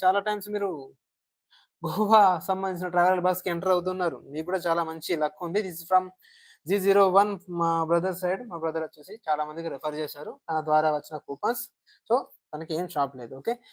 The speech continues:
ఈ పర్సన్ వచ్చేసి ఎలిగేట్ నుండి మన కూపన్ ని పర్చేజ్ చేశారు. కంగ్రాచ్యులేషన్స్ సార్. మీరు వచ్చేసి I think third or fourth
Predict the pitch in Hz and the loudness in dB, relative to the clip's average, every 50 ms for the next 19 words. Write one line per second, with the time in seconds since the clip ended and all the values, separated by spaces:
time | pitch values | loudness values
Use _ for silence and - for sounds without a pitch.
0 | _ _ - 190 165 196 196 185 208 208 202 190 190 190 190 226 - - 185 190 | _ _ -2 0 2 2 2 2 2 -2 -2 -2 -4 -4 -4 -4 -2 0 2 2
1 | 214 214 226 220 190 202 196 196 202 196 190 185 170 - 170 160 170 175 190 208 | 4 6 6 4 4 2 -4 -4 -4 -4 -6 -6 -6 -6 -6 -6 -6 -6 -6 -8
2 | 208 - 160 151 - 160 147 147 143 135 143 143 160 165 - 156 165 196 190 - | -6 -6 -6 -6 -4 -8 -8 -8 -8 -8 -8 -10 -8 -8 -6 -6 -4 -6 -6 -6
3 | - 214 190 220 214 190 - 208 220 240 247 247 - _ - - - _ _ _ | -6 -6 -4 -4 -4 -4 0 4 4 4 4 4 -2 _ -20 -20 -20 _ _ _
4 | _ _ _ _ _ _ - 165 165 160 - 180 170 190 180 175 170 180 185 175 | _ _ _ _ _ _ -6 -4 -4 -4 -4 -6 -2 0 0 0 0 -2 -6 -8
5 | 160 143 - _ _ _ _ 165 165 175 180 180 175 175 170 165 - 170 165 160 | -8 -10 -14 _ _ _ _ 0 2 2 2 2 2 0 0 0 -2 -2 -2 -2
6 | - | -4